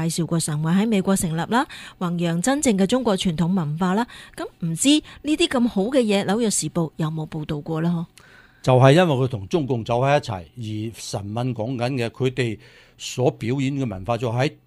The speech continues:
Speaker 2: 中共佔領中國大陸之前嘅文化。
Speaker 1: 嗯。
Speaker 2: 噉啊，真係完全破晒中共嘅黨文化啦。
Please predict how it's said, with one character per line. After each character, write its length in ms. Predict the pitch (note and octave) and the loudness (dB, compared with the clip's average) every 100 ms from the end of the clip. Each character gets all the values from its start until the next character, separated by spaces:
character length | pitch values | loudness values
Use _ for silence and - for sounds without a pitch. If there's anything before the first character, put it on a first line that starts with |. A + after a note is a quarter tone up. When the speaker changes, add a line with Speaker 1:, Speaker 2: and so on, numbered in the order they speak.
| _ | _
Speaker 2:
中 440 | - A3+ G3 E3+ C3+ | -4 0 0 0 0
共 360 | D3+ B2+ G#2 F#2 _ | 0 0 -4 -10 _
佔 200 | - B2 C#3 | -6 -4 -2
領 340 | B2 A#2 C3 | -2 -2 -4
中 220 | D3+ D#3 | -4 -4
國 100 | B2 A#2 | -2 -2
大 160 | A#2 | -2
陸 140 | A2 - | -4 -6
之 160 | D#3 E3+ | -4 -4
前 200 | - G2+ | -4 -6
嘅 180 | G2 G#2 | -10 -10
文 160 | F#2+ E2+ | -10 -6
化。 260 | G2 G2+ - | -6 -8 -10
Speaker 1:
嗯。 360 | G3 G3 F3 E3 | -10 -8 -8 -2
Speaker 2:
噉 160 | D#3 | -2
啊， 40 | D#3 | 0
真 120 | F3+ C3 | 0 0
係 160 | G2+ | -4
完 120 | G#2 | -10
全 220 | G2+ G2+ G2+ | -10 -10 -10
破 260 | G#2 A#2 | -6 -4
晒 220 | B2+ A#2+ | -2 -2
中 260 | B2 D3+ C3 | -2 -2 -4
共 220 | A#2+ G2+ | -6 -6
嘅 80 | A2 | -8
黨 220 | - A2+ | -6 -6
文 160 | G#2+ F2 | -8 -6
化 180 | G#2 | -6
啦。 140 | A2 | -6